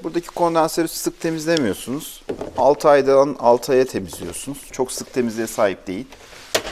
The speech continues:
Şuradaki filtreler çok önemli. Buradaki filtreleri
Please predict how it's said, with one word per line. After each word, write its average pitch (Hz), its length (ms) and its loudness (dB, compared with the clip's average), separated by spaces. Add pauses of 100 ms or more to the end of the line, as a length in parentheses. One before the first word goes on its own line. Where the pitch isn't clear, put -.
(240)
Şuradaki 143 420 -4
filtreler 113 500 2
çok 104 200 -4
önemli. 98 440 0 (440)
Buradaki 131 320 0
filtreleri 113 680 4